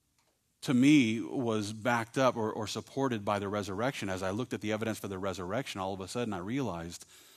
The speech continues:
that the story of Christmas, the story of the, our incarnate Savior, was then also proved. The resurrection of Jesus Christ proves that the birth of Jesus Christ is a supernatural event.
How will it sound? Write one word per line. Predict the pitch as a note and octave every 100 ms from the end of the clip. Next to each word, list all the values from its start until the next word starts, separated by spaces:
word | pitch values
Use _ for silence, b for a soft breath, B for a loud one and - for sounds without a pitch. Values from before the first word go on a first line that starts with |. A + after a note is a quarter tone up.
| b b b
that | A#2 -
the | G2+
story | - B2 A#2
of | F2+
Christmas, | - F3 F#3 - F#2+ - - - - - -
the | G#2
story | - C#3+ C3+ A#2+
of | A2
the, | A2 -
our | A2+
incarnate | - B2+ - A#2 G#2 -
Savior, | - B2+ F3 A#2+ F2+ F2 b b b b b -
was | A2
then | A2
also | G2+ G2+ - F#2
proved. | A#2 A2 E2 - _ _ _ _ _ _ _ _
The | A2+
resurrection | A#2 C3+ C3+ C3+ B2+ C3
of | A2
Jesus | A2+ B2+ A2 G#2
Christ | C3+ A2+ -
proves | - C3+ D3+ F#2+ G2+ - - B B B B
that | A2+
the | A#2
birth | G2+ B2 A#2+
of | G#2+
Jesus | G2+ A2+ A2 G#2+
Christ | - A#2 G#2 -
is | B2
a | A2
supernatural | - - B2 A#2+ A2 G#2+ G2+ A2 G2
event. | G2 B2+ G#2+ - -